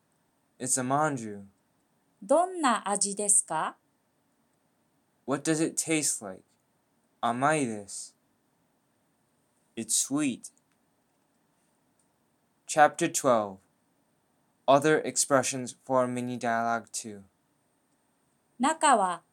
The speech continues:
Speaker 2: 何ですか？
Speaker 1: What's inside? Chapter twelve.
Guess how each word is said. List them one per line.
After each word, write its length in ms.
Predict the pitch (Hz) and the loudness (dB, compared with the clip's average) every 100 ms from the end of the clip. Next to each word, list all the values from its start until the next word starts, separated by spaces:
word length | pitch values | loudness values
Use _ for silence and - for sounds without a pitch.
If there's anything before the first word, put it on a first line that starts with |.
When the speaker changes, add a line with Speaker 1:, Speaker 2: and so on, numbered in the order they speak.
| _ | _
Speaker 2:
何 300 | 220 285 330 | 0 2 2
で 140 | 247 190 | 0 4
す 180 | - - | 4 2
か？ 320 | 147 170 311 _ _ _ _ _ _ _ _ _ _ _ - | -4 -6 -8 _ _ _ _ _ _ _ _ _ _ _ 0
Speaker 1:
What's 400 | 143 165 - - | 4 4 2 -2
inside? 680 | 143 127 151 151 139 110 101 _ _ _ _ _ _ _ _ _ _ _ _ _ _ - | 0 0 2 4 4 2 -6 _ _ _ _ _ _ _ _ _ _ _ _ _ _ -2
Chapter 420 | - 151 151 160 | 6 6 6 -2
twelve. 440 | 160 135 117 104 | -2 2 2 0